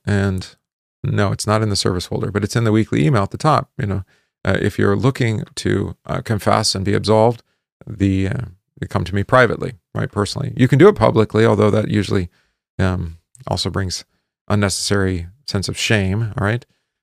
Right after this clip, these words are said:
Uh, so generally speaking, it's, it's better to confess your sins privately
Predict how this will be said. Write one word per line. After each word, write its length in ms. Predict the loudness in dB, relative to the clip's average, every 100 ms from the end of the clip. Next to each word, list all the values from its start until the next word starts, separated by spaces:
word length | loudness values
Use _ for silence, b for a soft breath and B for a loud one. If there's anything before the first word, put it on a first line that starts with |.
| -6
Uh, 100 | -4
so 160 | -2 0
generally 460 | 2 4 4 2
speaking, 420 | 0 -2 0 0 0
it's, 220 | -2 -8 -12 -16 _ -6
it's 160 | -6 -6
better 420 | 2 6 6 6
to 300 | 2 -2 -2
confess 400 | -4 2 2 2
your 100 | -2
sins 260 | -2 -2 -2
privately 560 | 4 4 4 0 -2